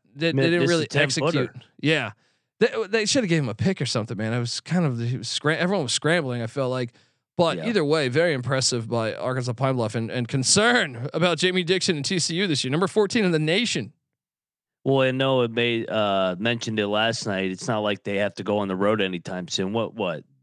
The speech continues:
Speaker 2: January fourth is when they go on the road for the
Speaker 1: <laughs> Yeah,
Speaker 2: first time.
Speaker 1: exactly,
Speaker 2: What a fucking
Speaker 1: exactly.
Speaker 2: joke. <laughs>
Speaker 1: Yeah, it's an absolute joke. Uh, Houston,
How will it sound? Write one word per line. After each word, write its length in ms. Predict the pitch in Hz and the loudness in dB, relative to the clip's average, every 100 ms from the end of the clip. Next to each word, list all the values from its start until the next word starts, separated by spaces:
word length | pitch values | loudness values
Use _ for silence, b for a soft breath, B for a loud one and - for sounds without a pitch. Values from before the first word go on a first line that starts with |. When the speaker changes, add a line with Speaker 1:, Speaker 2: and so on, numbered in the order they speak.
| - | -6
Speaker 2:
January 480 | 117 117 113 117 110 | -2 0 0 0 -2
fourth 360 | - 113 123 | -2 0 0
is 100 | 123 104 | 0 0
when 140 | 120 | 2
they 80 | 117 | 2
go 160 | 113 135 | 2 2
on 100 | - | 0
the 80 | 107 | 2
road 260 | 113 131 | 2 2
for 100 | 123 | 2
the 80 | - | 0
Speaker 1:
<laughs> 0 | |
Yeah, 200 | 190 208 | 2 2
Speaker 2:
first 100 | - | 2
time. 120 | 143 127 | 2 2
Speaker 1:
exactly, 500 | 131 180 180 165 143 | 2 0 -2 -4 0
Speaker 2:
What 120 | 208 | 0
a 20 | |
fucking 320 | 151 175 160 | 2 2 2
Speaker 1:
exactly. 40 | 165 123 | 2 0
Speaker 2:
joke. 360 | 123 101 - - | 0 0 -6 -14
<laughs> 80 | - | -4
Speaker 1:
Yeah, 260 | 123 123 110 | 0 0 0
it's 120 | 175 | -4
an 120 | - | -2
absolute 560 | 165 196 196 190 175 170 | 0 0 0 2 2 2
joke. 380 | 143 160 151 143 B 135 B _ - | 2 2 2 -2 B -20 B _ 0
Uh, 460 | 160 160 160 156 - - - | 2 4 2 2 -2 -8 -10
Houston, 640 | 131 113 240 285 - - | -4 2 4 2 0 -8